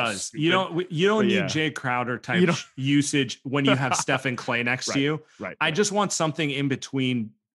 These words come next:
Speaker 1: Draymond and Jay Crowder, in terms of shooting.
Speaker 2: Yeah, not Draymond.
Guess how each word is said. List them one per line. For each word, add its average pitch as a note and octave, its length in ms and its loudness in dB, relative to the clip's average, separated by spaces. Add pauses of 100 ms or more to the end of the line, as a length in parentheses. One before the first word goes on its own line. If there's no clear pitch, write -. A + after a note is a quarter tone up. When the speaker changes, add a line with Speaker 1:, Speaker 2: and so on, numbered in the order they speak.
(720)
Speaker 1:
Draymond A#2 640 -2
and G#2 140 -4
Jay G2+ 400 -8
Crowder, E2+ 480 -10 (180)
in A#2 80 -4
terms G#2+ 260 -8
of A2 80 -8
shooting. F#2 240 -10
Speaker 2:
Yeah, A2 100 -4 (180)
not D3 240 -2
Draymond. A#2 260 -2